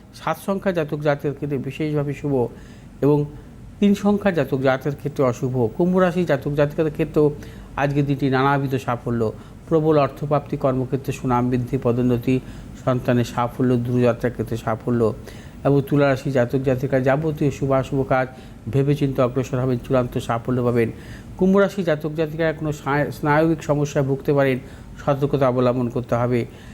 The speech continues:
এবং কুম্ভ রাশি জাতক জাতিকাদের মূল যারা, মূলত যারা আকরিক ব্যবসা বা প্রযুক্তিগত ব্যবসার সাথে যুক্ত, সাফল্য আছে।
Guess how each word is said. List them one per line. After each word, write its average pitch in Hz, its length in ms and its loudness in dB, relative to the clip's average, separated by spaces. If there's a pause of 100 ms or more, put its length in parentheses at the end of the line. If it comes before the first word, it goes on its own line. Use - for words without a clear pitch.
(140)
এবং 147 280 6
কুম্ভ 156 200 0
রাশি 151 320 4
জাতক 135 260 2
জাতিকাদের 147 580 2 (580)
মূল 147 240 6
যারা, 139 400 4
মূলত 147 320 0
যারা 147 360 2
আকরিক 151 460 -2
ব্যবসা 147 280 -2
বা 147 100 2
প্রযুক্তিগত 147 640 -2
ব্যবসার 139 400 0
সাথে 135 120 -2
যুক্ত, 143 220 -2
সাফল্য 135 520 0
আছে। 131 280 2